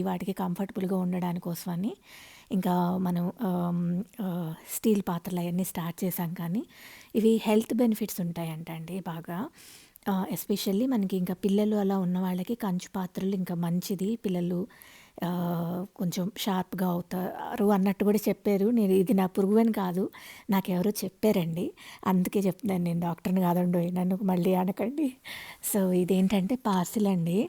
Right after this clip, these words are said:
ఆహ్, కంచు పాత్రలు ఏంటంటే అవ్వడానికి మెటల్ అయినా కూడా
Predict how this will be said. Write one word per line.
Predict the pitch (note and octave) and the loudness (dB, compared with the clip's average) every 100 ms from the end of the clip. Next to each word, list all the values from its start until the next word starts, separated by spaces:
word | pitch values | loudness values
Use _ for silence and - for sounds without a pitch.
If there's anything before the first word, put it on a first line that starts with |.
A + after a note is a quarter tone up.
| - - - - - | -4 -20 -20 -20 -2
ఆహ్, | G3 F#3+ F#3 | 0 2 0
కంచు | G3+ F#3+ A3 | 0 0 0
పాత్రలు | A3+ A3+ G#3 G3+ | 0 0 0 2
ఏంటంటే | G3 G#3 G#3 F#3+ A#3 D#4+ A3+ | 2 2 0 0 0 -2 0
అవ్వడానికి | G3 G3+ A3 A3+ G#3+ | 2 4 4 4 2
మెటల్ | F#3 G#3 G#3+ | 2 2 2
అయినా | G3+ F#3+ | 4 2
కూడా | F3+ F3 | -2 -2